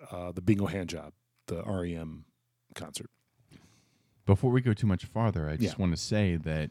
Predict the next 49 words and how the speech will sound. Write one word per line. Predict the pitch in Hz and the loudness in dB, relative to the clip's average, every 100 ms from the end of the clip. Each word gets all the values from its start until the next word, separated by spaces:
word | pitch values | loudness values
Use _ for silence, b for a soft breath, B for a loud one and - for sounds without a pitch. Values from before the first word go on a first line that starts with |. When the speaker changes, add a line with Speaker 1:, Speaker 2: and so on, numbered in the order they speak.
| - | -4
Speaker 2:
if | 92 - | -6 -4
she, | - 117 113 | 2 2 2
the | 85 90 | 0 0
soul, | - 147 117 | 2 0 2
if | 101 95 | 2 2
the | 90 | 0
Dream | 82 143 120 | 4 8 8
Crusher | - 85 - | 6 0 2
would | 82 78 | 0 -2
have | - | -2
come | - 90 | 0 2
out | 78 78 - - | 0 -4 -8 -6
and | 87 87 | -2 0
said, | - 85 76 73 - - | 0 -2 0 -2 -8 2
"This | 104 - | 4 4
is | 120 | -2
gone | 120 113 110 104 | 2 4 6 6
and | 85 | 6
this | 92 - | 4 2
is | 82 | -4
gone," | 82 80 76 76 73 b b b b b - | -2 0 2 0 -2 b b b b b 2
Joe | 107 98 | 6 8
and | 90 | 6
I | 82 | 4
were | 80 | 2
like, | 78 78 - | 2 0 0
"You | - 107 | 6 8
know | |
what? | 104 120 - | 8 6 6
We're | 107 | 8
just | 104 | 10
Speaker 1:
Yep. | 180 - | 8 8
Speaker 2:
busting | 113 113 - 143 131 | 6 6 6 6 8
in. | 120 117 117 123 | 10 8 8 6
Speaker 1:
Yep. | 117 b b - | 2 b b 0
Speaker 2:
We're | 92 87 | 4 6
gonna | 92 85 82 80 80 73 - 98 | 8 8 8 6 4 0 -10 6
look | 110 113 | 8 8
for | - 95 90 85 | 4 4 4 4
whatever | 85 104 113 | 4 2 4
we | 117 110 | 4 6
wanted | 110 120 113 104 _ - | 6 6 2 -2 _ -2
that | 95 82 | 0 2
was | 87 | 4
on | 90 87 | 4 4
the | 82 | 4
used | 92 117 117 113 - | 6 6 4 2 -4
YouTube | 95 104 - 131 131 127 | 0 0 2 0 0 -2
Speaker 1:
Right. | 117 | -6